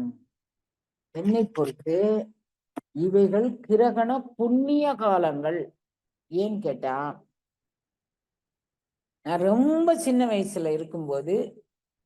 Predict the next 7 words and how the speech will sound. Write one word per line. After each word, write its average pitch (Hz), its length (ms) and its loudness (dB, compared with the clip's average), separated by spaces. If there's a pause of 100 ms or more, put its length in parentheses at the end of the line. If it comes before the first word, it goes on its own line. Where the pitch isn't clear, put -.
(220)
ஆம், 135 640 -6 (440)
என்னுடைய, 180 520 4 (1300)
ஆ, 143 380 -6
ஆ, 151 280 2
அப்பா 220 400 2
வழியில 165 560 4
உண்டான 143 380 0